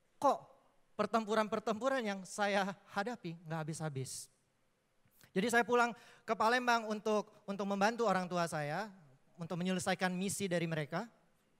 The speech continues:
R K satu, rencana keluarga nomor satu. Dan untuk sampai kepada rencana ini kami berpuasa, kami doakan, kami, kami gumulkan bersama-sama, nangis bersama satu keluarga,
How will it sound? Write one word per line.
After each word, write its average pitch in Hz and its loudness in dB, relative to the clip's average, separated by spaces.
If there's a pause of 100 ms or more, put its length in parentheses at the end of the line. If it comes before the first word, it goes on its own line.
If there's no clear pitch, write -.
(140)
R 156 -4
K 160 -4
satu, 156 -6
rencana 156 -4
keluarga 151 -4
nomor 143 -6
satu. 135 -10 (920)
Dan 220 2
untuk 240 0
sampai 233 2
kepada 226 2
rencana 208 2
ini 220 -2
kami 240 -2 (160)
berpuasa, 202 2
kami 208 -2
doakan, 214 0
kami, 202 0 (320)
kami 214 -4
gumulkan 233 2
bersama-sama, 208 -2
nangis 220 -8
bersama 208 -6
satu 196 -8
keluarga, 185 -8